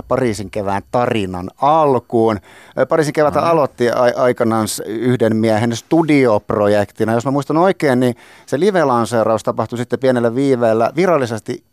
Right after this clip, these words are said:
Speaker 1: Ilosaari Rockissa, eikö jää? Mut oliko se niinku
Speaker 2: Kyllä.
Speaker 1: nosturi vai Tavastian kautta? Oliko se joku tämmönen testailukeikka
Speaker 2: Ei, ei,
Speaker 1: alla?
Speaker 2: siis me soitettiin, tota, me soitettiin harjoituskeikka Loosessa.
Speaker 1: Ai Loosessa? Niin,
Speaker 2: Joo.
Speaker 1: niinpä olikin, joo.
Speaker 2: Sittemmin me soitettiin toinenkin harjoituskeikka Loosessa ja se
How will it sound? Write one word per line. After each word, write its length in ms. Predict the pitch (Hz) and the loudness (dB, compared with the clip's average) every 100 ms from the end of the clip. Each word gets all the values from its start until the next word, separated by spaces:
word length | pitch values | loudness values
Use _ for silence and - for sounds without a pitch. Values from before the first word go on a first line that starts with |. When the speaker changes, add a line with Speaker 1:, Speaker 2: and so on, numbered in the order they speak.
| - | -4
Speaker 1:
Ilosaari 540 | 156 120 104 101 98 | 0 0 0 0 0
Rockissa, 420 | 98 95 101 90 | -2 -4 -6 -8
eikö 200 | 107 101 - | -6 -6 0
jää? 160 | 120 | 0
Mut 160 | 107 110 | 0 -2
oliko 120 | 123 | -6
se 60 | 131 | -6
niinku 120 | 131 | -4
Speaker 2:
Kyllä. 120 | 165 | -2
Speaker 1:
nosturi 320 | 147 - 120 | -2 -2 -2
vai 140 | 110 107 | 0 0
Tavastian 440 | 110 107 95 92 | 0 0 -4 -8
kautta? 220 | 95 95 | -10 -8
Oliko 160 | 110 104 | -8 -8
se 100 | 113 | -8
joku 180 | 107 101 | -8 -8
tämmönen 220 | 101 101 | -10 -6
testailukeikka 880 | - 110 - 95 92 - 101 98 - 104 | -4 -4 -6 -14 -14 -12 -12 -12 -8 -2
Speaker 2:
Ei, 60 | 202 | 0
ei, 120 | 220 | 2
Speaker 1:
alla? 120 | 208 | 2
Speaker 2:
siis 100 | 208 | 0
me 120 | 196 214 | 0 2
soitettiin, 500 | 214 208 208 208 190 | 2 2 2 -2 0
tota, 260 | 190 185 | -2 -2
me 120 | 160 | -4
soitettiin 420 | 180 190 165 - 170 | -2 -2 -2 -4 0
harjoituskeikka 800 | 180 160 131 - 127 120 123 131 | 0 0 -2 -4 -4 -2 -2 0
Loosessa. 760 | 135 101 85 - - - 78 - | 0 0 0 -6 -14 -10 -8 -4
Speaker 1:
Ai 80 | 190 | 0
Loosessa? 680 | 262 320 117 110 - 104 - | 2 2 0 -2 -6 -8 -2
Niin, 60 | 120 | 0
Speaker 2:
Joo. 60 | |
Speaker 1:
niinpä 180 | 95 92 | 2 2
olikin, 480 | 254 233 135 - 107 | 2 2 0 -2 0
joo. 120 | 127 | 2
Speaker 2:
Sittemmin 460 | 104 87 147 143 135 | 2 0 -2 -2 -4
me 100 | 139 | -2
soitettiin 420 | 151 135 - 151 | -4 -4 -6 -4
toinenkin 540 | 160 147 117 101 95 | 0 2 0 -2 -4
harjoituskeikka 720 | 101 95 82 82 - 90 - 90 | -4 -4 -4 -8 -4 -6 -4 -2
Loosessa 540 | 95 95 85 - 92 | 0 0 -2 -10 -6
ja 140 | 85 85 | -6 -6
se 200 | 90 | -6